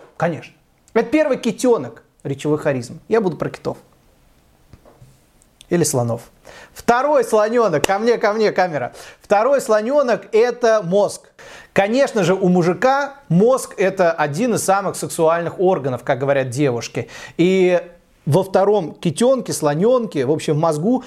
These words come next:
формируются предложения, конструкции, подбираются слова, метафоры, сравнения. Мы называем это эрудицией, мы называем это красноречием, мы называем это интеллект. Это всё важно, это круто, но это не всё. Есть третий китёнок.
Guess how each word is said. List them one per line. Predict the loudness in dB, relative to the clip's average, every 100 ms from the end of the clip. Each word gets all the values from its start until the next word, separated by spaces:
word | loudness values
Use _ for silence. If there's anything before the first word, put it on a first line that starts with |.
| -8 -4
формируются | 0 2 0 0 -2
предложения, | -2 0 0 0 0 -2 -4 -2
конструкции, | 0 -2 -4 -4 0 0 -2 -4 -2
подбираются | 0 0 2 2 2 -2 -2
слова, | 0 0 2 0 0
метафоры, | -2 -4 0 0 2 0 -2 -2
сравнения. | 0 0 0 -2 -2 0 -2 -6 -4
Мы | 0
называем | 2 2 2 2
это | 2
эрудицией, | 2 2 0 0 -2 0 0
мы | 0
называем | 2 2 2
это | 0 -2 -6 -6
красноречием, | 0 0 2 0 2 2 0 -4
мы | -2
называем | 0 2 2 2
это | 0 0
интеллект. | -2 0 -2 0 0 2 2 0 -2
Это | -2 0 0
всё | 0
важно, | 2 2 0 -2
это | -2
круто, | 0 0 0 -2 -4 -14 -8
но | -2 2 0 -2
это | -4 -4 -4 0 2 4 2 2 0 -2 -6
не | -6 -6
всё. | -6 -8 -8 _ _ _ -10
Есть | -6 -6 -4
третий | -4 -4 -8
китёнок. | -20 -18 -18 -18 -20